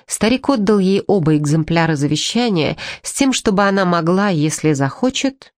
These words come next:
уничтожить то, что было в пользу Байрона. Это была фига, показанная Мэтту. «Надо же, и всё это время»,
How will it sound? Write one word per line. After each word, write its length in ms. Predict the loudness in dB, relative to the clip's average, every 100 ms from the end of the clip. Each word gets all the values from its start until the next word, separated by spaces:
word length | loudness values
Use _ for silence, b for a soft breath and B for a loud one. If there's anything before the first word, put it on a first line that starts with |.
| _ _ _ _
уничтожить 1000 | 0 0 0 -4 0 2 2 -2 -6 -12 -4
то, 120 | -4
что 180 | -2 -2
было 380 | 0 0 -2 -8 _ _
в 140 | -14
пользу 320 | -4 -4 -2 -2
Байрона. 460 | -2 -4 -6 -8 _ _ _ _ _ _ _ -6
Это 160 | -2
была 240 | 0 2 0
фига, 540 | -2 -2 0 0 -2 -10 _ _ _ -4
показанная 800 | -4 -2 -2 -2 -2 0 0 0
Мэтту. 480 | -2 -4 -6 -10 -12 _ _ _ _ _ b b b b -2
«Надо 320 | 2 2 0
же, 160 | -4 -10 _ _
и 80 | -8
всё 260 | -6 0 0
это 180 | 0 -2
время», 480 | 0 0 0 -2